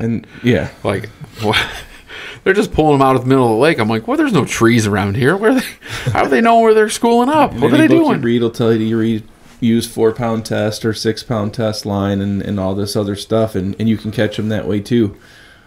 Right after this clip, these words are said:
Speaker 1: but I don't know how to.
Speaker 2: Right.
Speaker 1: <laughs> So
Speaker 2: You catch 'em the way you catch 'em. And
Speaker 1: Well
Speaker 2: if you're on 'em, I mean, like you did this summer, you pulled, what, seventy?
Speaker 1: Uh, we, yes,
Speaker 2: Between
Speaker 1: me, my
Speaker 2: four
Speaker 1: dad, and
Speaker 2: guys?
Speaker 1: two,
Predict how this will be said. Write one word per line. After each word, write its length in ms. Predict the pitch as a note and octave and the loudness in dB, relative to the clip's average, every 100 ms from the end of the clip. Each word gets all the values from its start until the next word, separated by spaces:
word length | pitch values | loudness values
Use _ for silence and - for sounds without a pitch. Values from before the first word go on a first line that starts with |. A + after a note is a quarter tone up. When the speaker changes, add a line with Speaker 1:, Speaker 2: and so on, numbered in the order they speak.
| _ | _
Speaker 1:
but 120 | A2 G2 | -2 0
I 100 | G#2+ | 2
don't 100 | F#2+ | 0
know 80 | |
how 140 | G#2 G#2 | -2 -2
to. 240 | A2 G#2+ A#2+ - - - | -2 -2 -4 -10 -14 -4
Speaker 2:
Right. 220 | A2+ - - | -2 -2 -4
Speaker 1:
<laughs> 20 | |
So 480 | - C3 A2 A2 A2+ - - - - | -2 2 2 -2 -8 -12 -20 -18 -8
Speaker 2:
You 60 | |
catch 260 | - C3 B2+ | -2 0 0
'em 100 | A2+ | -2
the 60 | A2 | 0
way 100 | G#2 | 0
you 40 | |
catch 220 | G2 D#3 - | 0 -4 -4
'em. 200 | E2+ F2+ - | -8 -10 -6
And 120 | G#2 A2 | 0 0
Speaker 1:
Well 60 | |
Speaker 2:
if 100 | G#2+ | 2
you're 180 | A2+ G#2 | 2 4
on 180 | A#2+ D#3 | 4 2
'em, 280 | G#2 G2+ G2+ | 0 -4 -4
I 60 | G2 | -2
mean, 200 | G#2 G2+ | -2 -4
like 280 | G2+ - A2+ | -8 -8 -8
you 220 | A2 A2 | -8 -6
did 180 | G#2+ G2+ | -4 -4
this 140 | G2+ | -4
summer, 280 | - D3+ A2 | -4 -2 -4
you 100 | A2+ | -6
pulled, 300 | - F#2+ F#2+ - - | -6 -6 -8 -16 -6
what, 220 | F#2 - _ | -6 -6 _
seventy? 580 | - - G2+ A2+ C3 C#3+ - - - - - - - _ _ - A#2+ | -10 -4 -2 -2 -4 -8 -16 -20 -20 -20 -20 -20 -20 _ _ -8 -4
Speaker 1:
Uh, 320 | B2 G#2+ A2+ | -2 0 2
we, 100 | A2+ | 2
yes, 420 | A#2 A#2 A#2+ A2 - | 0 2 2 2 0
Speaker 2:
Between 180 | A2+ | 0
Speaker 1:
me, 140 | A2+ A#2+ | 2 2
my 160 | A#2+ A2+ | 2 4
Speaker 2:
four 240 | G#2+ A2+ | 6 4
Speaker 1:
dad, 80 | A2+ | 2
and 180 | A#2 A#2+ | 0 -2
Speaker 2:
guys? 80 | |
Speaker 1:
two, 220 | C3+ B2 | 0 0